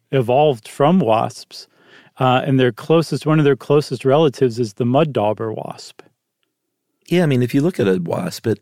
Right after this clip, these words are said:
Speaker 2: it sort of looks like a intimidating flying ant.
Speaker 1: Mm-hmm.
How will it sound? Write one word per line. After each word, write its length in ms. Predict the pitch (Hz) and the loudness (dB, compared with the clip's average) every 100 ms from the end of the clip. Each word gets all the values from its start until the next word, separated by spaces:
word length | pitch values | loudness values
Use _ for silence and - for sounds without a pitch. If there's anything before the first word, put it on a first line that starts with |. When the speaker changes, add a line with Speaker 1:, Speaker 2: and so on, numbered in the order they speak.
| _ | _
Speaker 2:
it 120 | 92 | -16
sort 160 | - 127 | -6 -4
of 60 | 101 | -4
looks 160 | - | -4
like 160 | 95 87 | -4 -2
a 140 | 85 - _ _ _ | -4 -4 _ _ _
intimidating 640 | 92 101 98 92 90 87 | -6 -2 0 2 2 0
flying 360 | 85 98 92 82 | -2 -2 -2 -2
ant. 300 | 95 92 - _ | -4 -4 -12 _
Speaker 1:
Mm-hmm. 200 | 170 226 | 4 4